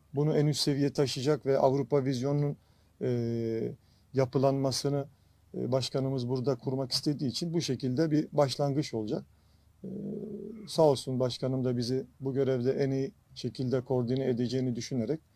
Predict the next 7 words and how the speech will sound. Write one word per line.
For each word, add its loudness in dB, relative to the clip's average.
bize 0
teklif -6
yaptı. -2
Biz -2
de 0
kabul 0
ettik. -10